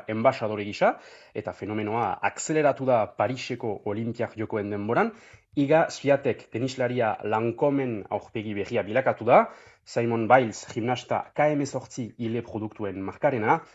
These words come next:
Bebe Vio paraeskrimalari italiarra L'Orealen sartu da, eta Sakarri Richardson esprintaria Olai kosmetiko etxean adibidez, eta Pariseko Olimpiadan gainera, Simon Biles ikusia izan da Rihanaren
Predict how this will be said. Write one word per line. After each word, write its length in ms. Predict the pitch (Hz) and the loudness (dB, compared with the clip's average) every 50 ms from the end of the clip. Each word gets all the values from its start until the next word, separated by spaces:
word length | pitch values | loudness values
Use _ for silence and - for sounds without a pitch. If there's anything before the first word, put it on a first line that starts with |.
| _ _ _ _ _ | _ _ _ _ _
Bebe 300 | - 104 156 151 156 151 131 | -2 0 2 2 2 0 0
Vio 300 | 143 151 147 139 120 110 | 0 0 2 2 2 0
paraeskrimalari 1200 | - _ - 120 - 180 180 175 160 - - - - - 147 143 139 139 135 135 135 120 110 - - 120 | 2 _ 4 6 6 6 4 4 2 -2 -8 -12 -8 -4 -2 0 0 0 0 0 -2 -6 -8 -8 -8 -6
italiarra 640 | 110 - 160 151 143 139 131 127 - 123 113 110 | -2 0 0 0 2 0 -2 -2 -2 -2 -2 -2
L'Orealen 680 | 104 107 131 160 160 - 180 175 160 147 135 131 120 107 98 | 0 4 4 4 4 4 2 0 2 2 2 0 -2 -4 -8
sartu 360 | - - 110 - - - 143 | -8 -8 -8 -8 -6 -2 2
da, 160 | 113 110 156 165 - - - - _ _ _ | 2 2 2 2 -2 -8 -20 -20 _ _ _
eta 360 | - 110 - - 101 92 - - - | -10 -8 -4 -2 -2 -2 -2 -4 -10
Sakarri 540 | - - - 101 - - 117 113 - 123 110 | -6 -2 -2 0 0 0 -2 -2 -2 -8 -10
Richardson 540 | - 113 - - 113 - - 123 113 110 - | -10 -8 -6 -6 -8 -6 -4 -4 -4 -4 -6
esprintaria 800 | 107 104 - - - - 151 143 139 139 123 117 117 127 151 160 - - _ | -8 -8 -10 -8 -4 -2 -2 0 0 0 0 0 0 0 -2 -2 -4 -4 _
Olai 400 | - 156 151 143 147 165 180 180 - | 2 4 4 4 2 2 -2 -6 -8
kosmetiko 680 | - 120 117 - - 127 123 123 - 123 - 117 104 98 | -8 -8 -8 -6 -6 -6 -6 -6 -6 -8 -6 -4 -4 -4
etxean 260 | - - 131 110 101 | -2 -2 -2 -2 -2
adibidez, 520 | 98 120 151 139 110 117 160 180 - - - - - _ _ _ _ | -2 -2 -2 0 2 2 2 2 0 -6 -18 -20 -20 _ _ _ _
eta 140 | _ 98 92 - | _ -8 -6 -6
Pariseko 560 | 98 101 - 131 117 - 113 101 92 92 - - | -8 -6 -8 -6 -4 -2 -2 -2 -2 -4 -4 -4
Olimpiadan 480 | 101 104 123 131 127 - 120 117 110 107 | -2 0 0 -2 0 0 0 0 2 0
gainera, 460 | 101 104 117 147 147 139 151 196 185 - | 0 0 2 4 6 6 6 6 4 0
Simon 460 | - - - 180 180 180 170 165 156 | -4 -2 0 2 2 2 2 2 2
Biles 260 | 147 127 117 - - 120 107 | 2 2 0 -2 -8 -14 -12
ikusia 320 | - 131 123 - - 117 | -10 -10 -8 -6 -4 -4
izan 240 | 107 - 113 113 117 | -4 -4 -4 -4 -2
da 140 | 110 98 92 90 - - - | -2 -4 -4 -6 -8 -14 -12
Rihanaren 600 | - 113 110 110 117 113 110 113 107 101 95 92 | -8 -4 -4 -2 -2 -2 -4 -4 -6 -6 -8 -10